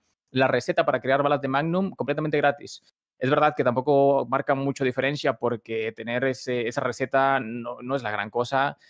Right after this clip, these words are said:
Creo que te cuesta como diez y, diecisiete de pólvora o algo así. Es carísimo, ¿eh? Es carísimo. Yo jamás he utilizado esa receta, si me lo, si me lo, lo preguntan. Creo que aquí está,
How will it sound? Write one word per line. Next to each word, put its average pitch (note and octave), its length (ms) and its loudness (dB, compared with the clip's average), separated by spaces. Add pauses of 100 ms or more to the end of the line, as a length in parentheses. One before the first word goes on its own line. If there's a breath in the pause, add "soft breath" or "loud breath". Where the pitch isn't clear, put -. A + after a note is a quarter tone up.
(360 soft breath)
Creo C#3 120 0
que F#3 120 0
te D3 80 -4
cuesta F3+ 400 0
como C3 340 -2
diez B2 560 -4
y, A#2+ 240 -2
diecisiete A#2 500 -2
de E3+ 120 4
pólvora F#3+ 440 4
o F3+ 40 4
algo F3+ 180 4
así. G#3+ 300 0
Es - 120 -2
carísimo, B2+ 480 0
¿eh? C#3+ 220 0
Es A#2+ 100 -6
carísimo. C3 360 -4
Yo C#3+ 80 -2
jamás E3 240 0
he F3 40 -2
utilizado C#3+ 340 0
esa C3+ 120 0
receta, A2+ 320 -4
si A#2 140 -6
me A2 60 -4
lo, G#2+ 180 -2
si - 100 -14
me A2+ 180 -2
lo, G#2 240 -4
lo A#2 140 -2
preguntan. A2 480 -6 (760 soft breath)
Creo F#3 160 4
que A#3+ 80 0
aquí A#3+ 100 -2
está, A#3 460 0